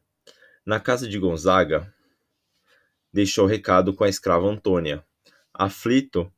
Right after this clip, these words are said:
com pressa de informar o tenente-coronel Domingos de Abreu Vieira, compadre Tiradentes,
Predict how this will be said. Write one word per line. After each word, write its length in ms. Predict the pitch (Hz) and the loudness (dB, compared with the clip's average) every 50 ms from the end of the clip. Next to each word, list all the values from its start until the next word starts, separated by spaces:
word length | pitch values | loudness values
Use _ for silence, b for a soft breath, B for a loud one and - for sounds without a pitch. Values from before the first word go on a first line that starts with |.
| _ _ | _ _
com 220 | _ - 98 101 95 | _ 0 0 0 2
pressa 320 | - 110 110 110 - 117 | 4 2 2 2 2 -4
de 100 | 101 110 | -6 -6
informar 440 | 110 98 - 107 98 95 90 92 92 | -6 -2 0 0 2 4 4 2 2
o 20 | |
tenente-coronel 840 | 90 - - 95 95 104 113 - - - 110 95 92 87 87 85 85 82 | 0 0 -2 0 0 -2 -4 -6 -2 0 2 2 2 2 2 2 2 2
Domingos 520 | 80 90 90 92 98 107 110 107 104 95 | 2 0 0 0 0 -2 -2 -2 -2 -2
de 120 | 87 92 | 2 2
Abreu 400 | 90 87 82 82 85 85 80 76 | 2 2 2 2 0 2 0 0
Vieira, 580 | 71 - 82 82 87 92 92 82 80 78 76 _ _ _ b b b b b b | -4 -6 -2 0 0 2 2 2 2 0 -2 _ _ _ b b b b b b
compadre 500 | - 98 98 95 95 98 104 104 113 107 | -6 -4 -4 0 2 2 2 2 0 -4
Tiradentes, 1000 | - - - 98 90 82 80 76 87 95 98 95 92 - - 76 - - - | -4 -2 0 2 2 2 2 2 0 0 0 -2 -4 -6 -10 -10 -12 -14 -20